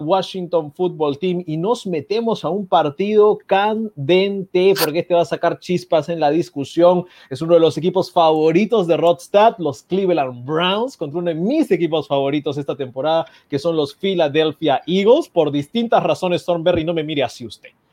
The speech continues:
Y vamos a empezar, muchachos, con el análisis. Yo me lanzo de frente a la piscina para decirles que para mí gana mi equipo favorito. En esta temporada ganan los Eagles. ¿Por qué? Yo sé que no están jugando bien, pero hay un par de cositas claves y mi razón para este partido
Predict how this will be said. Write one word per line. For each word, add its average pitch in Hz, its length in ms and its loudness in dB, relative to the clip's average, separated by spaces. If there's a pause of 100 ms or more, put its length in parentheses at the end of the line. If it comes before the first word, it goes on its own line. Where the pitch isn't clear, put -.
(380)
Y 214 160 2
vamos 226 300 4
a 202 40 -2
empezar, 185 360 -6
muchachos, 190 320 -6
con 170 140 -10
el 165 80 -2
análisis. 175 360 -6
Yo 220 140 0
me 202 100 -4
lanzo 190 320 -2
de 147 80 0
frente 175 240 -8
a 165 60 -2
la 175 100 0
piscina 165 320 -6
para 147 140 -4
decirles 170 380 -4
que 160 100 -4
para 196 340 2
mí 180 180 -6
gana 160 180 0
mi 117 80 -14
equipo 120 200 -12
favorito. 110 680 -6
En 151 160 0
esta 131 120 -6
temporada 139 380 0
ganan 127 300 -4
los - 200 -6
Eagles. 240 440 2 (360)
¿Por 156 440 2
qué? - 240 -4 (240)
Yo 226 100 -8
sé 208 240 -2
que 170 80 0
no 160 80 0
están 147 240 -2
jugando 131 380 0
bien, 127 360 -4
pero 294 300 -2
hay 262 140 2
un 285 160 -4
par 277 260 2
de 240 100 6
cositas 196 540 -2
claves 214 400 4
y 180 140 -2
mi 175 200 2
razón 170 640 4
para 156 140 0
este 147 160 -4
partido 165 480 2